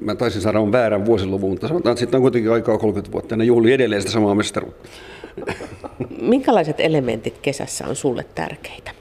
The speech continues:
Speaker 1: A-, silloin kun oli, oli nuorempi häiskä, niin, niin silloin oli todella niinku ihan ykköstä oli siis se, että kun ajateltiin, että terassit aukesi ja, ja niinku tämä. Ja, mut kyllä tässä nyt jotenkin hiukan, kun,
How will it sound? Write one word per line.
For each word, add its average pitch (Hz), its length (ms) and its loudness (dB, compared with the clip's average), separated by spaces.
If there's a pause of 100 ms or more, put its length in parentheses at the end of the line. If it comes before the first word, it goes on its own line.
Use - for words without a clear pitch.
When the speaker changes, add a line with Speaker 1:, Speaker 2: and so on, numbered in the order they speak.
(1300)
Speaker 1:
A-, - 360 -8
silloin 143 460 2
kun 127 100 6
oli, 127 180 6
oli 120 160 6
nuorempi 135 400 2
häiskä, 110 420 0
niin, 101 260 4
niin 113 160 4
silloin 123 400 2
oli 123 140 4
todella 113 360 2
niinku 104 320 -2 (480)
ihan 123 240 2
ykköstä - 440 -2
oli 104 120 2
siis 101 240 -2
se, 113 80 -2
että - 180 -6
kun - 220 -6 (640)
ajateltiin, 101 400 0
että 107 80 -8
terassit 104 480 -2
aukesi - 400 -6
ja, 101 80 -4
ja 98 140 -4
niinku 98 200 -6
tämä. 101 340 0
Ja, 90 260 -4
mut 135 140 0
kyllä 165 180 -2
tässä 165 260 2
nyt 160 100 4
jotenkin 147 300 2
hiukan, 135 240 4
kun, - 200 -2